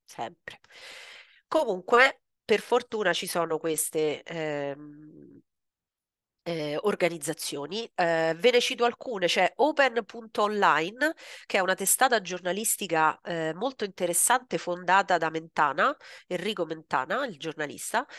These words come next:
eh, dove praticamente vengono, eh, inserite, eh, tutte le informazioni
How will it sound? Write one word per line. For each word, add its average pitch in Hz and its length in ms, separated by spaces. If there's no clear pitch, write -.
eh, 165 800
dove 190 500
praticamente 202 1080
vengono, 160 1200
eh, 156 540
inserite, 196 1080
eh, 156 580
tutte 311 380
le 170 80
informazioni 226 1120